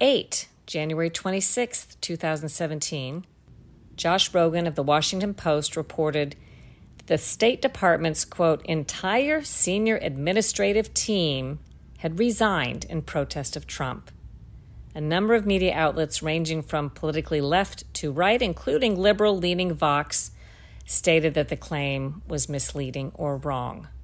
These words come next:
Number nine, January twenty-eighth, two thousand seventeen, C N N's John Harwood reported that the Justice Department supposedly, quote, "had no input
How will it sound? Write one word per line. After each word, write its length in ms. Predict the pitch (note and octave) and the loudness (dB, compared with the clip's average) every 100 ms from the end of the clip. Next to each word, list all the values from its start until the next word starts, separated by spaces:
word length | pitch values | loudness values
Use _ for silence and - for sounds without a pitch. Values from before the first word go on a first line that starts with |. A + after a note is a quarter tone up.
| - - - - - - - - - - | -20 -20 -20 -20 -20 -20 -20 -20 -20 -16
Number 200 | D3+ C#3+ | -10 -6
nine, 520 | C#3+ F#3 F3+ F3+ A3+ - - - - - - - | -2 0 2 0 -2 -8 -18 -20 -20 -20 -20 -10
January 720 | - D3+ D3+ C#3+ D3 D3 C#3+ | -4 -4 -4 -4 -4 -4 -4
twenty-eighth, 760 | - - D3 C#3+ G#3 A3+ - - | -8 -8 -4 2 2 2 -4 -12
two 160 | - F#3 | -6 -4
thousand 420 | F#3+ E3+ E3 D#3+ | -2 -2 -2 -2
seventeen, 800 | - D#3+ D3+ D3 - D3 F3 A#3+ - - - - - - - - - | -2 -2 -4 -6 -6 -4 -6 -8 -12 -20 -20 -20 -20 -20 -20 -20 -12
C 260 | - - G3 | -4 0 2
N 80 | |
N's 260 | G3 F#3+ E3 | 2 2 0
John 320 | - D#3 C#3+ | 0 -2 -2
Harwood 480 | C#3+ A3+ A#3+ G#3+ G#3 | -2 4 4 4 2
reported 540 | F#3 - F#3 F3 F3 | 0 0 2 2 2
that 140 | D#3+ D3+ | -2 -6
the 80 | D3+ | -6
Justice 500 | - B3 - A#3+ - | 0 0 0 -4 -4
Department 800 | E3+ - C#3 B2 D3 F#3 - - | -6 -4 -2 -2 -4 -6 -10 -18
supposedly, 760 | - - - D3+ D3 F3 E3+ G#3+ | -12 -12 -6 -4 -4 -4 -2 -4
quote, 400 | - E3 D#3 - - _ | 0 2 2 0 -18 _
"had 200 | - D3 | -8 -4
no 240 | D#3 A#3 - | 2 2 2
input 680 | - D#4+ D#4+ F3+ B2+ - | 0 -2 0 2 2 0